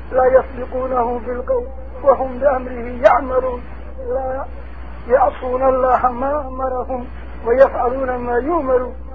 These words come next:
Sidaa eebbe ku tilmaamay buu malaa'igtii u rumeeyey. Waalkitaab,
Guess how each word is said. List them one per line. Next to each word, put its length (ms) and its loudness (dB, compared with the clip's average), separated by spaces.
Sidaa 240 0
eebbe 260 4
ku 140 -2
tilmaamay 500 0
buu 140 2
malaa'igtii 560 4
u 100 -10
rumeeyey. 460 4
Waalkitaab, 640 4